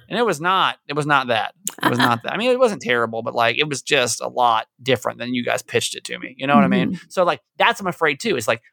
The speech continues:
Speaker 1: all these thoughts are getting in my head of, like, "Oh my God," like, like you just said, "Oh my God, you want, dude, it's the best you
Speaker 2: Mm-hmm.
Speaker 1: mean, me, dude, dude." But then, like, when I see kids, I'm like, "Wow, they look like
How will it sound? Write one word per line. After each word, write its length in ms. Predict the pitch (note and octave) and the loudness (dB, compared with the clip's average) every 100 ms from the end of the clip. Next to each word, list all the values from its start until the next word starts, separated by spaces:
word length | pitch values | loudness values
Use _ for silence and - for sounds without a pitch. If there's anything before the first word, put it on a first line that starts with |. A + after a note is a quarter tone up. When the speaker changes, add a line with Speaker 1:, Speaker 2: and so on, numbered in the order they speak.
| - | 0
Speaker 1:
all 100 | D3+ | 0
these 140 | D#3+ - | 0 0
thoughts 220 | D#3 C#3+ | -2 0
are 20 | |
getting 140 | C#3 | -2
in 60 | B2 | 0
my 100 | A#2 | 0
head 200 | D3 F3 | 2 2
of, 100 | B2+ | 0
like, 100 | B2 | -2
"Oh 140 | C#3 C#3+ | -2 0
my 160 | C#3+ | -2
God," 120 | D3 C3+ | -2 -2
like, 100 | C#3+ | -2
like 160 | C3 | -2
you 100 | D3 | 0
just 180 | D#3+ - | 0 0
said, 200 | A3+ D3 | 0 0
"Oh 80 | E3 | 0
my 160 | G3 | -2
God, 320 | G3+ B3 A#3 G#3+ | 0 0 0 0
you 100 | A3+ | -2
want, 300 | A#3 A3+ G#3 | 0 0 0
dude, 200 | A3+ A3 | 0 0
it's 120 | G#3 | -4
the 80 | G#3+ | 0
best 260 | A#3 G3 | 2 2
you 80 | A#3+ | 2
Speaker 2:
Mm-hmm. 80 | B3 | 4
Speaker 1:
mean, 200 | B3+ B3 | 2 2
me, 240 | C4 C4+ A3+ | 2 2 0
dude, 200 | G3 E3+ | -2 0
dude." 220 | E3 D3+ - - - | 0 -2 -8 -16 -4
But 80 | |
then, 160 | G#3+ A#3+ | 0 0
like, 120 | A3+ | 0
when 80 | A3 | 0
I 40 | G#3 | 0
see 180 | A#3+ | -2
kids, 240 | G3+ A3+ G#3+ | -2 0 2
I'm 80 | G3 | 0
like, 140 | - | 0
"Wow, 220 | F3 F3+ | 0 2
they 80 | F3 | 0
look 120 | F#3 | -2
like 120 | D#3 | -4